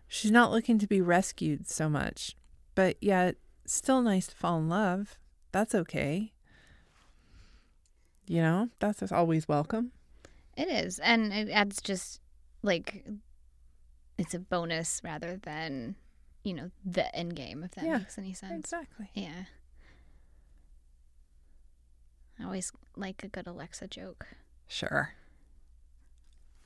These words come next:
Speaker 2: As someone who actually does not have an Alexa,
Speaker 1: I
Speaker 2: I
Speaker 1: don't either.
Speaker 2: just
Speaker 1: Isn't that funny? And our script supervisor was al-,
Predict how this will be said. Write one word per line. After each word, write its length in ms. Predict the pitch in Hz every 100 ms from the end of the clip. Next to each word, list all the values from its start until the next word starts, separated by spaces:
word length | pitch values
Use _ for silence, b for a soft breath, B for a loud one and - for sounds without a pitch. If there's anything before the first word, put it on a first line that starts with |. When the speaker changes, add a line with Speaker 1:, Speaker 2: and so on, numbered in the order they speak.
| -
Speaker 2:
As 100 | 185
someone 280 | - 160 170
who 200 | 175 160
actually 360 | 156 165 - 180
does 220 | 175 -
not 160 | 180
have 200 | 175 170 -
an 60 |
Alexa, 500 | 175 180 - - 180 - -
Speaker 1:
I 80 | 175
Speaker 2:
I 20 |
Speaker 1:
don't 200 | 180 175
either. 360 | 175 175 175 175
Speaker 2:
just 260 | 196 -
Speaker 1:
Isn't 180 | 190 185
that 160 | 185 -
funny? 380 | - 165 185 226 B B 220
And 160 | - 208
our 120 | 196
script 360 | 208 - 254 247
supervisor 720 | - 233 208 190 165 180 175
was 220 | 170 175
al-, 180 | - -